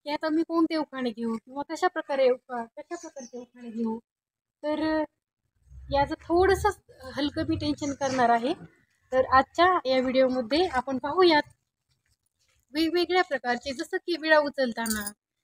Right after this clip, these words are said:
किंवा लग्नामध्ये घ्यावयाचे वेगवेगळ्या प्रकारचे उखाणे आपण आपल्या आजच्या या व्हिडिओमध्ये पाहणार आहोत.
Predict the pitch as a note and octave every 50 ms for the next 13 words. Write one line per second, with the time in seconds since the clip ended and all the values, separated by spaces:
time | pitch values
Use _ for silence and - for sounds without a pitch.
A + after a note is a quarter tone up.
0 | _ _ _ D4 C#4+ C#4 C#4+ D4 D4 C#4 C#4+ D4+ D#4 D#4 D4+ C#4+ C#4 D4 A#3+ C4+
1 | C#4+ C4 C#4+ C#4 C4 B3 A#3 A3+ A3+ A3+ - B3+ B3+ B3 C4+ B3+ B3+ C#4+ C#4 B3
2 | D4 B3+ D#4+ E4 E4 E4 D#4+ C#4+ - C#4 C4 B3 B3+ C4 C4 C4 - B3+ B3+ B3+
3 | A3+ A3+ A3+ A3+ - _ _ _ _ - C4 B3+ D4 D4+ D4 C#4 C4 - C4 C#4
4 | C4+ B3 C4 B3+ - - C4+ C4 C4 B3+ C4 B3+ B3+ B3 B3 A3+ A#3 A#3 A3 C#4+
5 | C#4+ _ B3 B3+ A#3+ A3 G3+ G#3 G#3+ G3+